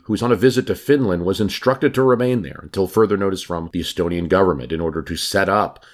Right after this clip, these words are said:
an Estonian government in exile just in case they need it. Thanks for the honor. In Moscow, an acquaintance from the K G B calls Yevgenia Albats that journalists are to be arrested, and she is to be arrested, her source says, along with seven thousand others.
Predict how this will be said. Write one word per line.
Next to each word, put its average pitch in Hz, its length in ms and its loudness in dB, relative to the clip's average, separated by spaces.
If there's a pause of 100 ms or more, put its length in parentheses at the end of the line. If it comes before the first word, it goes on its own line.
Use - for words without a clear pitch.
(120)
an 92 80 0
Estonian 113 580 2
government 95 380 2
in 90 200 -6
exile 92 480 -2
just 95 320 0
in 92 120 -2
case 82 260 -4
they 85 140 -4
need 78 260 -6
it. - 200 -12 (540)
Thanks 113 380 -2
for 151 160 2
the 165 160 0
honor. 69 460 -6 (320)
In 156 120 0
Moscow, 196 360 2
an 135 60 4
acquaintance 175 360 0
from 156 120 -2
the 143 60 0
K 156 240 2
G 131 140 2
B 143 120 4
calls 151 520 2
Yevgenia 107 600 0
Albats 98 720 2 (100)
that 110 220 0
journalists 123 580 2
are 120 220 2
to 127 120 -10
be 131 120 -4
arrested, 113 680 -2
and 101 140 0
she 127 220 2
is 139 120 2
to 143 80 0
be 143 140 2
arrested, 135 540 2
her 92 140 -4
source 87 360 0
says, 90 340 2
along 98 360 2
with 82 100 -4
seven 117 460 0
thousand 92 480 -2
others. - 420 -10